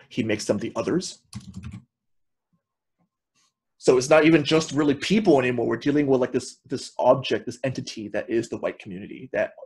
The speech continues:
is, um, berating us constantly.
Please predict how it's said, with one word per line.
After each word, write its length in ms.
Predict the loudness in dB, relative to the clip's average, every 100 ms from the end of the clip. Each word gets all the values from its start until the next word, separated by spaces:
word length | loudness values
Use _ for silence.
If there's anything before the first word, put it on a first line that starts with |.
| _
is, 420 | -2 -2 -4 -18 _ _ _ _
um, 420 | -10 -10 -12 -20 _ _ _ _ _ _ _
berating 420 | -6 -2 -2 -2
us 160 | -10 -14
constantly. 560 | -16 -16 -16 -20 -20